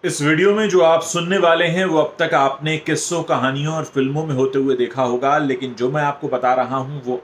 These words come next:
असल जिंदगी की सच्ची कहानी है। केरला में रहने वाली छियालीस साल की ए आनंदवल्ली, जिन्होंने पंचायत के दफ्तर में, ग्राम पंचायत के दफ्तर में दस साल तक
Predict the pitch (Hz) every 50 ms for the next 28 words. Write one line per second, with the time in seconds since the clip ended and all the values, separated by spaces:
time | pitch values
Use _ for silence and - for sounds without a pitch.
0 | - - 127 127 - 175 170 170 151 - 127 123 127 127 135 131 135 139 135 -
1 | 151 135 - - - 123 - - - 139 127 - 127 110 110 110 117 131 139 120
2 | 113 131 147 156 156 - - - - - - - - - _ - _ - 156 156
3 | 165 185 196 202 202 196 196 196 196 175 156 143 156 160 156 160 160 160 160 175
4 | 180 165 - - 147 139 139 147 160 160 151 - - 135 135 139 139 - - 151
5 | 151 151 - - - 170 180 180 180 185 180 - - - 139 139 143 147 143 143
6 | 143 135 135 135 143 151 160 151 120 - - - _ _ _ _ _ _ _ _
7 | _ _ _ _ - 139 170 170 170 196 208 190 190 196 202 208 202 - - -
8 | _ _ _ _ _ - 165 165 165 160 151 - 185 175 160 190 208 220 226 -
9 | - 208 208 196 139 143 135 127 - - - 185 180 165 135 120 104 - - -
10 | _ _ _ 113 113 131 143 139 - 131 120 107 - 113 113 120 123 120 - 95
11 | 95 101 - - - 120 113 107 107 107 110 131 151 160 - - - _ _ _
12 | _ _ _ _ _ _ _ _ _ _ _ _ _ _ _ _ _ _ _ _
13 | _ _ _ _ _ _ 107 104 107 160 190 - - - - - 165 156 151 156
14 | 156 151 - 147 127 -